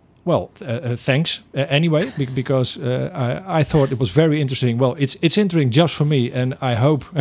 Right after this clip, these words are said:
it's interesting for other people, but I, uh, I'm, well, I'm confident about that.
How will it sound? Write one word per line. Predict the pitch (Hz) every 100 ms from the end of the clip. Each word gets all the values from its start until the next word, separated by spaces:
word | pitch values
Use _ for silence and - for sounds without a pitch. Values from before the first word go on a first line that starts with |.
| 170
it's | 147 -
interesting | 156 - 147 127
for | 147
other | 151 160
people, | 165 160 151
but | 135 -
I, | 135 123 117
uh, | 113 -
I'm, | 120 120 - - - - - -
well, | 123 127 98 -
I'm | 107 113
confident | - 180 - 139 131
about | 117 110
that. | 135 233